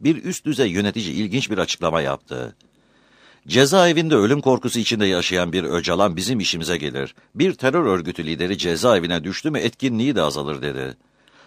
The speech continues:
Bu söylem Öcalan'ı İmralı'da yargılayan yargıçların idam kararı vermelerinden,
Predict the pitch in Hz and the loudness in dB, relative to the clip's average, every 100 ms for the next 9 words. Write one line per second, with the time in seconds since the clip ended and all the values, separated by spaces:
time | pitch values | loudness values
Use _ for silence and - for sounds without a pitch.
0 | - 113 - 80 73 90 82 123 78 65 | -10 -6 -4 -2 0 -2 0 -2 -2 -4
1 | 73 80 139 113 113 101 104 80 78 73 | -4 -4 -4 -2 -2 0 0 0 -2 -2
2 | 80 87 73 73 78 - 78 92 87 85 | -4 -4 -2 -4 -4 -4 -4 -4 -4 -4
3 | 90 113 85 78 73 73 73 71 76 73 | -2 -2 -2 -2 -2 -2 -4 -2 -6 -6
4 | 69 80 110 | -4 -2 -4